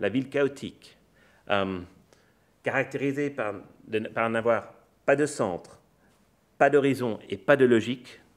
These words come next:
pour reprendre les termes d'un guide touristique populaire, Managua a été complètement refaite. Son réseau de transport réorganisé,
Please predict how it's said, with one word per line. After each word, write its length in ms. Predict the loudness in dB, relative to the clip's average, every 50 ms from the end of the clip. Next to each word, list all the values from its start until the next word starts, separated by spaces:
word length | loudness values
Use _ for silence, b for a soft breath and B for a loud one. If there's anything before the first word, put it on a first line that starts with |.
| _ _ _ _
pour 120 | -4 -2
reprendre 260 | -2 -2 -2 0 0
les 120 | 0 0 2
termes 240 | 2 2 2 2
d'un 140 | 0 -2 -2
guide 240 | -2 -4 -6 -8 -6
touristique 380 | -4 -4 -4 -4 -6 -10 -10 -10
populaire, 600 | -10 -10 -8 -8 -6 -6 -8 -8 -12 -16 -18 _ _ b b b b b b b b b b b
Managua 500 | 2 2 4 4 2 2 0 0 0 -2
a 140 | -2 -2 -4
été 440 | -4 -2 -2 -4 -4 -4 -6 -12 -18 _ _ _
complètement 400 | -8 -6 -4 -2 -2 0 0 0
refaite. 560 | 0 -2 -4 -4 -8 -10 -10 -14 -20 -20 _ _ _ _ _ _ _ b b b b b b b b b _
Son 160 | -2 2 2
réseau 220 | 4 4 4 4
de 80 | 2 2
transport 480 | 0 -2 -2 -4 -2 0 2 2 2 4
réorganisé, 720 | 2 2 2 0 -2 -2 -4 -4 -4 -4 -6 -6 -6 -8